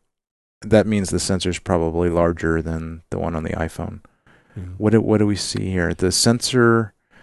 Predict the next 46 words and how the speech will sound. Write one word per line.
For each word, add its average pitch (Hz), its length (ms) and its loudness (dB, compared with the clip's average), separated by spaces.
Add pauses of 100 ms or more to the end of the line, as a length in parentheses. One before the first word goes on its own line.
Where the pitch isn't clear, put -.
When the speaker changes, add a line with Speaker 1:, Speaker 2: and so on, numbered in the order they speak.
(200)
Speaker 1:
so - 140 4
it's - 100 4
mega, 151 360 6
twenty 151 240 4
megapixel, 101 680 0 (220)
pixels, 90 320 -2
which 92 220 -4
in 95 80 -2
my 92 140 2
opinion, 87 560 -2 (360)
that's 101 220 2
fine, 85 360 2
but 85 220 0
I'm 92 100 -2
not 90 200 0 (160)
too 104 160 -2
concerned 95 340 -4
about - 280 -4
the - 60 -4
pixels. 104 560 -2
I'm 110 100 0
more 117 100 8
Speaker 2:
Right. 87 100 0
Speaker 1:
concerned 85 300 -6
about 82 260 -4 (240)
how 95 140 -2
good 87 220 -2
the - 60 -4
pixels 95 360 -4
are. 98 240 -2 (180)
Speaker 2:
Yeah. 98 240 0 (360)
Speaker 1:
Um, 90 500 0
but 104 80 2
let's 107 180 4
see 90 380 0 (920)
what - 300 -4
the 90 120 0
actual - 280 -4
specs - 420 -4
are 80 320 -2
on 82 240 -4
the 85 120 -6
actual 87 440 -6
size 85 520 -4
of - 120 -10
the 90 300 -8